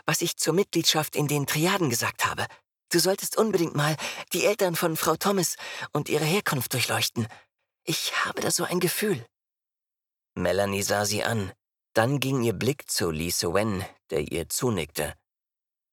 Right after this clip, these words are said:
"Was war das hier für eine komische Nummer?", fragte sie sich. Tredder spürte die unterschwelligen Vibrationen dieses Gesprächs. Er sagte, "Melanie, ich kann das mit dem Zimmer allein machen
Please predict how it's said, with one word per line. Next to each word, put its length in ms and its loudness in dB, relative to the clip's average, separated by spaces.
"Was 280 -6
war 120 -2
das 220 -2
hier 220 -2
für 160 -4
eine 140 -4
komische 480 0
Nummer?", 380 0
fragte 460 -2
sie 160 -2
sich. 320 -4
Tredder 400 4
spürte 440 0
die 140 -2
unterschwelligen 640 0
Vibrationen 680 0
dieses 320 -2
Gesprächs. 560 0
Er 100 2
sagte, 420 4
"Melanie, 680 4
ich 280 -2
kann 200 0
das 160 2
mit 160 0
dem 200 0
Zimmer 340 2
allein 260 2
machen 300 2